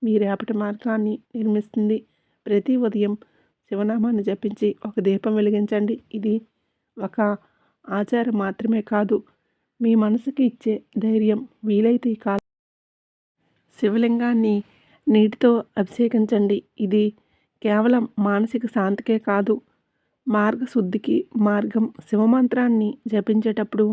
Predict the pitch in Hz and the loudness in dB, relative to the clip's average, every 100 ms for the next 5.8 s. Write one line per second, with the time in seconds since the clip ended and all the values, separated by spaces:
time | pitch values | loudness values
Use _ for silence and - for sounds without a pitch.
0 | 190 196 190 226 226 226 214 208 208 208 | -2 -2 -2 -2 -2 -2 -2 0 -2 -4
1 | 208 190 190 202 214 214 202 - 220 220 | -4 -2 -2 -2 0 0 -2 -2 -4 -4
2 | _ _ _ _ 220 214 208 208 233 277 | _ _ _ _ 0 2 2 2 2 2
3 | 247 220 - 208 220 233 220 214 _ _ | 2 0 0 0 0 0 0 -2 _ _
4 | _ _ 220 208 - 226 226 220 269 247 | _ _ -6 -6 -2 -2 0 0 0 0
5 | 214 - - 214 208 220 214 208 | -4 -6 -6 -4 -2 -2 0 -2